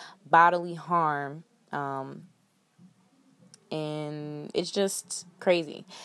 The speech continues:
And his, uh, people that he was with too, they also were apprehended as well. So there was multiple videos that I found online, or clips of videos, I should say. So the story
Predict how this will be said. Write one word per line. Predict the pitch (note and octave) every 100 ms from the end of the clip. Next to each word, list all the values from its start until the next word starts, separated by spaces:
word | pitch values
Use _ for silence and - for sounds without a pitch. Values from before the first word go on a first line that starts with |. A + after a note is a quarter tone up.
| -
And | - F3 F3 - E3 - F3+
his, | F#3+ F#3+ F#3
uh, | F3 E3+
people | - A3 G3
that | F3 F3+
he | F3+
was | D3
with | E3+ D#3+
too, | - F#3 D#3+
they | D#3
also | - D#3 - C#3 B2+ - D#3+ _ -
were | D#3+
apprehended | D3+ - C#3+ D3+ C#3 C3
as | C3+ C#3
well. | C#3+ A#2+ - _ _ _ _ _ _ -
So | - G#3 G#3 G#3 - - - -
there | G#3 C#4
was | D4+ C4+ G#3
multiple | F#3 G#3+ A#3 A3 G3 F3
videos | F3 F3 E3+ D#3 D3+ D3+
that | D3+
I | D#3+ G#3+
found | - D#3+ D3+
online, | D3+ D3 D3
or | C#3
clips | - - G#3+ - -
of | D3+ C#3+
videos, | D#3 D3+ D3+
I | D3
should | D3 C#3
say. | D3 C#3 -
So | - F3 F3+
the | F3+
story | - D4+ E4+ D#4+ E4